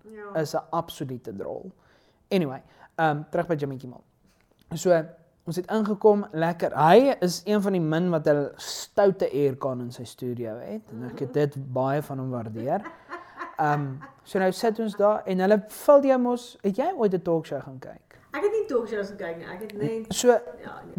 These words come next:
Speaker 2: die audience department is, speel soos elke dag drie huge games Tetris. Want hulle vra, "How many are in your party?" En dan sê jy
Speaker 1: O,
Speaker 2: twee of
Speaker 1: vir
Speaker 2: drie.
Speaker 1: die mense
Speaker 2: Ja,
Speaker 1: in,
Speaker 2: want
Speaker 1: ja.
Speaker 2: natuurlik is die gehoor op kamera ook.
Speaker 1: Ja, weet jy wat, ek onthou dit van,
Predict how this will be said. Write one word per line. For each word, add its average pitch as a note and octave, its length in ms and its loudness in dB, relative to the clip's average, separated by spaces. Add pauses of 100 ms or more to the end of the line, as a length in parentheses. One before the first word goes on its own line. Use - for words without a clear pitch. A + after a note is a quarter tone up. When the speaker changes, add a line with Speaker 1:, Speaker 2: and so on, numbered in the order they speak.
Speaker 2:
die - 60 -6
audience C#4 340 2
department F#3 720 2
is, - 240 -4
speel F#3 400 2
soos - 240 -16
elke F3+ 280 0
dag E3 300 0
drie D#3+ 320 0 (280)
huge E3+ 320 2
games C3 400 -2
Tetris. - 680 -10 (380)
Want D#3 140 -2
hulle D#3+ 120 4
vra, E3 500 4 (140)
"How E3+ 160 -4
many F3+ 280 0
are E3+ 160 2
in D#3+ 120 -4
your D#3 180 -2
party?" D#3 600 -2 (560)
En D#3+ 160 0
dan D3+ 420 -2 (120)
sê G3+ 340 8
jy F#3 140 10
Speaker 1:
O, F3 180 2
Speaker 2:
twee F3+ 140 10
of E3+ 80 6
Speaker 1:
vir - 80 -4
Speaker 2:
drie. F3 160 6
Speaker 1:
die C4 140 -4
mense C#4+ 260 -8
Speaker 2:
Ja, F4+ 180 8
Speaker 1:
in, G#3 60 10
Speaker 2:
want A3+ 140 6
Speaker 1:
ja. A#3+ 60 2
Speaker 2:
natuurlik C4+ 340 4
is B3+ 100 0
die B3+ 120 2
gehoor F#3+ 600 8
op - 220 2
kamera G#3+ 500 4
ook. F2 160 -6
Speaker 1:
Ja, - 80 -6
weet A4 400 8
jy A#4+ 220 4
wat, - 160 -4
ek G#4+ 160 0
onthou E4 280 4
dit E4+ 220 -4
van, D#4 360 -4